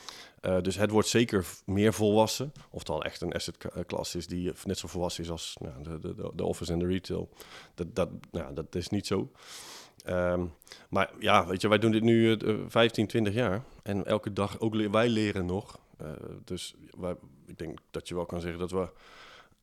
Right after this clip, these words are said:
aardig weten wat we doen en in die zin wel volwassen aan het, eh, aan het, eh, worden zijn geraakt. Ehm,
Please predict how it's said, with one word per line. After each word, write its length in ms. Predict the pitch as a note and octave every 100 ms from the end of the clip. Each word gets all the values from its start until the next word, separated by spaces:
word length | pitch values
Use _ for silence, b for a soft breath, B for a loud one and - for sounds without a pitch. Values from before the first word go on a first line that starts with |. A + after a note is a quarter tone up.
| -
aardig 240 | F#2 F2+
weten 320 | F#2 G2+ G2+
wat 140 | G2+ G2
we 100 | F#2+
doen 240 | A2 A2
en 180 | G2 G2+
in 100 | G2+
die 160 | G#2
zin 160 | G2+ F#2+
wel 260 | G2+ G2 F2+ - -
volwassen 540 | - G#2 G2+ A2+ -
aan 120 | F#2+
het, 200 | F#2 E2+
eh, 220 | F#2 F2 E2+
aan 200 | F#2 F2
het, 200 | E2+ F#2+
eh, 80 | F2
worden 280 | F#2 F#2 F2
zijn 140 | E2+
geraakt. 340 | - E2+ - - B B B B B B _ _
Ehm, 420 | - E2 E2 E2